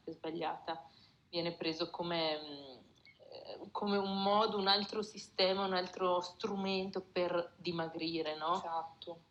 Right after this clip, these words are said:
Speaker 1: E, e è un peccato ridurlo a questo, perché sì, è una conseguenza, come hai detto tu, mm, però non è la prim-, non è la prima cosa che si deve raggiungere, anche perché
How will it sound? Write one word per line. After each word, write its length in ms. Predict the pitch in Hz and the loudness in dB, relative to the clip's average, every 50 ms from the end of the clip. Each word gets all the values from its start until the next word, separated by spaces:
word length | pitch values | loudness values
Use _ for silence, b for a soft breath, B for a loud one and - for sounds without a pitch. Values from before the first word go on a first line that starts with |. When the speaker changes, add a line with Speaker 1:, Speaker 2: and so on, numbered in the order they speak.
| _ | _
Speaker 1:
E, 280 | - 190 185 175 175 - | 2 4 6 6 6 6
e 80 | 202 196 | 6 6
è 40 | 202 | 6
un 200 | 208 208 202 - | 6 4 4 2
peccato 760 | 220 208 214 - - - 214 190 190 196 190 - 220 202 | 2 0 0 -2 2 4 6 8 8 6 6 4 2 2
ridurlo 500 | 196 196 196 180 - 185 170 170 180 180 | 2 2 -2 -2 -2 -4 -4 0 0 0
a 100 | 175 165 | 0 0
questo, 480 | - - 160 156 151 147 - - - 156 | 0 0 0 0 0 -2 -6 -8 -8 -6
perché 500 | - - 175 - - - 170 165 - - | -4 -4 -6 -4 0 0 2 2 2 0
sì, 440 | - - - - 233 233 214 170 - | -4 -8 -4 0 2 4 4 2 2
è 120 | - 170 | 0 -2
una 200 | 165 165 165 165 - | -4 -4 -4 -6 -6
conseguenza, 720 | - - 175 170 - - 170 - 170 165 165 165 - - - | -4 -6 -6 -4 -6 -4 -2 0 0 0 0 -2 -8 -12 -10
come 140 | - 170 165 | -8 -8 -6
hai 40 | |
detto 260 | 165 165 165 - 170 170 | -6 -6 -6 -6 -8 -10
tu, 280 | - - 175 165 151 147 b b b b b b b b _ _ - | -6 -6 -4 -4 -4 -6 b b b b b b b b _ _ -8
mm, 180 | 180 175 175 175 | -6 -4 -4 -4
però 640 | 170 - 185 180 190 208 214 214 208 208 - - - - - - - - - - - - 202 | -2 0 2 6 6 8 8 8 8 6 4 0 -6 -12 -16 -18 -18 -20 -20 -20 -12 -6 -2
non 240 | 190 190 190 190 | 0 2 4 4
è 100 | 202 202 | 4 6
la 120 | 202 196 190 | 4 4 2
prim-, 420 | - - - 196 185 185 175 170 170 | 0 -2 -4 -2 0 -2 -2 -2 -2
non 160 | 175 180 180 190 | -4 -2 0 0
è 80 | 196 | 0
la 80 | 190 185 | 0 -2
prima 260 | 190 - 196 190 180 | -2 -4 -4 -4 -4
cosa 380 | - - - 185 170 165 170 170 | -4 0 2 2 2 2 0 -4
che 100 | - - | -10 -12
si 140 | - - | -16 -8
deve 180 | 170 170 165 175 | -8 -2 0 2
raggiungere, 400 | 170 165 160 - 170 170 165 165 | 2 2 0 -2 -2 0 0 0
anche 140 | 160 165 - | 0 -4 -6
perché 240 | - 180 180 180 | -6 -4 -4 -4